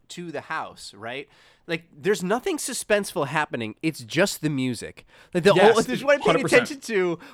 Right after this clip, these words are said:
Speaker 1: The only thing I paid attention to was that. Like, I love how they tried to make, uh, like, a, like, this doll creepy for some reason, right? Even
Speaker 2: Reasons.
Speaker 1: though it's Mother Abigail, so we, we, we build suspense up for literally nothing, right? And not to mention that, I mean, like, that's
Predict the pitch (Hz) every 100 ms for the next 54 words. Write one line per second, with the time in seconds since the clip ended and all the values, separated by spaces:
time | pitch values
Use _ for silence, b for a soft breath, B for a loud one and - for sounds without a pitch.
0 | - 180 190 214 254 254 240 214 208 196
1 | 180 190 165 151 139 143 131 127 120 107
2 | 123 143 160 196 233 202 175 - 180 170
3 | 156 147 - - 131 123 120 120 120 117
4 | 120 127 117 - 113 120 139 - - 143
5 | 139 143 131 127 - 123 - 139 135 113
6 | 110 101 104 110 113 113 113 127 131 135
7 | 123 120 120 120 123 117 139 139 120 117
8 | 117 113 110 123 127 110 123 123 123 107
9 | 139 151 135 135 - 127 120 117 - -
10 | 123 135 208 165 120 107 101 101 - 82
11 | 95 b b b b - 120 123 117 -
12 | B B - 202 240 233 202 180 185 143
13 | 160 151 143 139 160 -